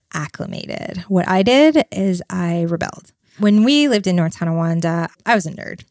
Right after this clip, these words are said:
I mean, I'm back to my nerd self now, obviously, but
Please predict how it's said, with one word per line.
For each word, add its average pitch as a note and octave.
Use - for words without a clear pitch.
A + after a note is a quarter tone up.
I G3
mean, G#3
I'm G3+
back F3+
to -
my E3
nerd D#3+
self E3+
now, E3
obviously, F3+
but F#3